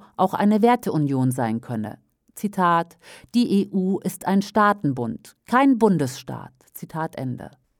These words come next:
Aber braucht es nicht im Gegenteil mehr europäische Geschlossenheit, um in geopolitischen Auseinandersetzungen zu bestehen? „Rechne mit deinen Defekten, gehe von deinen Beständen aus“,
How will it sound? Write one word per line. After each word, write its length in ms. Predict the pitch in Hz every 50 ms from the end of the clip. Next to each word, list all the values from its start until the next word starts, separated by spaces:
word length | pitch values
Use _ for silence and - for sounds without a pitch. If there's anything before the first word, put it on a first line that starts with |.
| _ _ _ _ _ _ _ _ _ _ _ -
Aber 220 | 208 196 220 214
braucht 360 | 214 - 196 196 190 - -
es 120 | 202 196 -
nicht 220 | 196 175 - -
im 120 | 208 196
Gegenteil 540 | 185 190 185 175 185 170 - 180 170 170 170
mehr 360 | 175 190 220 233 247 247 -
europäische 720 | - 196 175 175 170 170 190 190 180 175 170 165 - - -
Geschlossenheit, 920 | 165 156 - - 240 269 294 294 - 214 185 160 156 151 147 139 135 127 - - - - -
um 140 | - 208 208
in 140 | 208 208 202
geopolitischen 800 | 240 262 311 320 - - - 277 233 254 247 - 208 - - -
Auseinandersetzungen 1000 | - 185 - 190 185 180 180 190 185 180 - 170 156 - - 170 156 151 151 139
zu 160 | - - 147
bestehen? 680 | 139 131 127 - - 151 143 143 143 156 170 180 180 _ _ _ _ _ _ _ _ _ _ _ - - - _ - -
„Rechne 320 | 247 285 277 - 302 294 254
mit 240 | 240 - - - 214
deinen 240 | 202 208 202 196 185
Defekten, 760 | 196 190 - - 196 180 - - - _ - 120 113 117 - _ _ _ _ -
gehe 300 | 185 175 170 175 175 170
von 200 | 175 196 196 185
deinen 300 | 185 180 190 196 196 196
Beständen 540 | 208 202 - 196 175 160 139 - - 131
aus“, 420 | - 113 123 120 117 113 - -